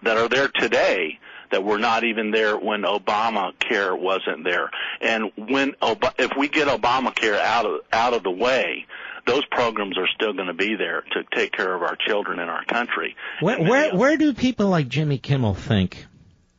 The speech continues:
Speaker 2: the greatest doctors come out of? They think they come out of government? Where do they think the greatest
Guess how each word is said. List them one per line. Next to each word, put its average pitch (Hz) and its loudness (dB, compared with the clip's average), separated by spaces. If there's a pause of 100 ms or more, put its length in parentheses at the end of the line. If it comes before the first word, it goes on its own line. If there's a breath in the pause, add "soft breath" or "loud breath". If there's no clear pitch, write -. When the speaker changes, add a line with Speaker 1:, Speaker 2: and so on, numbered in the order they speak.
(800)
Speaker 2:
the 117 2
greatest 120 4
doctors 101 0
come 87 -2
out 120 -4
of? - -14
They 127 0
think 170 0
they 160 0
come 160 2
out 147 2
of 98 0
government? 127 4 (760 soft breath)
Where 220 6
do 302 4
they 269 4
think 208 0
the 156 0
greatest 185 0